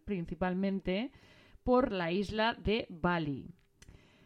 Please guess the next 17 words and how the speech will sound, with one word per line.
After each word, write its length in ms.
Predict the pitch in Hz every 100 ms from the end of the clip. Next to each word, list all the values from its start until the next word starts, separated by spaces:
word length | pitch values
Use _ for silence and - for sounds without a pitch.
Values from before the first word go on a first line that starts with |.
| -
Aunque 420 | 302 294 320 320
yo 140 | 262 311
estuve 1040 | - 294 277 269 262 247 240 233 220 214 208
por 160 | 220
allí 220 | 214 220
como 400 | 226 208 202 196
un 220 | 190 185 185
mes 320 | 240 381 -
hace 480 | 220 - 185 180 175
un 320 | 175 160 160
par 260 | - 202
de 120 | 175 180
años 680 | 247 220 202 240 339 -
y 360 | 196 180 175 170
os 180 | 175 -
puedo 200 | 240 226
asegurar 640 | 185 220 185 185 202 220